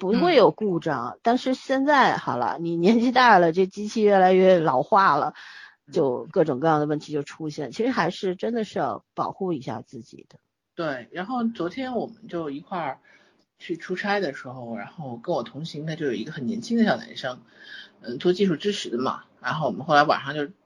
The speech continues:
Speaker 2: 吃会儿饭的时候就在说，“你多大？”那小孩儿就说他九二年的，哇，他比我小十岁。我当时就说，然后就对面的当然有比我们，比我年纪大很多的，就是前辈那种。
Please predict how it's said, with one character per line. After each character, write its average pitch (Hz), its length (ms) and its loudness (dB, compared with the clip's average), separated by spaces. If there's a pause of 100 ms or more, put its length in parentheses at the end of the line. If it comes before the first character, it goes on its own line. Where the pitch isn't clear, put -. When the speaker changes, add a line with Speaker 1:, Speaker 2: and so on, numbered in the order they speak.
Speaker 2:
吃 - 240 -8
会 165 100 -6
儿 208 40 -6
饭 185 200 2
的 139 80 -4
时 139 60 -10
候 135 80 -6
就 147 60 -14
在 131 140 -4
说 139 180 -10
，“你 113 80 -12
多 87 180 -12
大？” 151 180 -2
那 139 60 -10
小 123 160 -14
孩 117 140 -12
儿 117 100 -12 (460)
就 - 40 -16
说 143 140 -10
他 147 80 -2
九 127 220 -6
二 160 280 0
年 113 240 -8
的， - 120 -20
哇， 123 460 -10
他 165 100 -10
比 156 120 -10
我 160 60 -2
小 110 240 -4
十 110 300 -8
岁。 - 260 -4 (580)
我 185 120 -2
当 214 160 -2
时 220 80 -4
就 196 160 0
说， 185 260 -2
然 170 140 -2
后 202 100 2
就 190 360 -2
对 262 200 0
面 247 220 0
的 262 80 2
当 185 140 -2
然 190 100 -4
有 180 80 -2
比 196 100 -8
我 175 180 -6
们， 120 220 -20
比 - 80 -12
我 175 160 -4
年 127 140 -18
纪 156 40 -18
大 170 180 -4
很 160 160 -20
多 139 220 -12
的， 139 60 -20
就 139 140 -20
是 139 120 -20
前 113 300 -14
辈 160 200 -10
那 139 120 -18
种。 - 200 -20